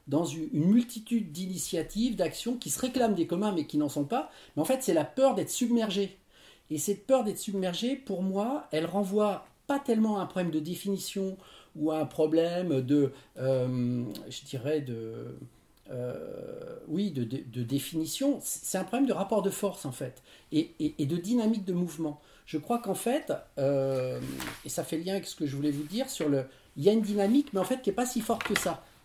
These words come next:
et qui s'expose justement au common washing. Et pour moi, le common washing, c'est à la fois, bien sûr qu'il faut le dénoncer,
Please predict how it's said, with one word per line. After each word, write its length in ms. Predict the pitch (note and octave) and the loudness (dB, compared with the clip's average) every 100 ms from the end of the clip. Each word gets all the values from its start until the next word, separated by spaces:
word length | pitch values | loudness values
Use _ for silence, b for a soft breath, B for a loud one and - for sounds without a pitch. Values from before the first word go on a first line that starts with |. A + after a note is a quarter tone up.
| D#3 | -2
et 40 | |
qui 140 | - B3 | 4 6
s'expose 560 | C#4+ - - D#4+ C4+ | 6 2 6 6 6
justement 460 | G3 F#3+ G3 E3+ D#3+ | 4 2 2 4 2
au 40 | |
common 300 | D3+ D3+ C#3 | 4 4 4
washing. 340 | C#3 B2 C#3+ C3+ - B B - | 2 -2 -6 -8 -12 B B -6
Et 80 | D3+ | -2
pour 180 | G#3 G#3+ | 4 4
moi, 300 | A#3+ D#4 - | 4 2 0
le 80 | E3 | 0
common 280 | G#3+ G#3+ G3 | 2 2 2
washing, 400 | F3+ - C4 D4 b b b b - | 0 0 2 0 b b b b -6
c'est 200 | - F#3+ | 4 6
à 80 | |
la 100 | A3+ | 6
fois, 340 | A3+ A#3+ A3 G3 | 2 4 4 4
bien 200 | D#3 G#3+ | 2 2
sûr 180 | C#4+ - | 0 -2
qu'il 120 | A3 | -2
faut 120 | G#3+ | -2
le 60 | F#3 | 0
dénoncer, 580 | F3+ F3+ - B3 D4 | 0 0 -2 -2 -4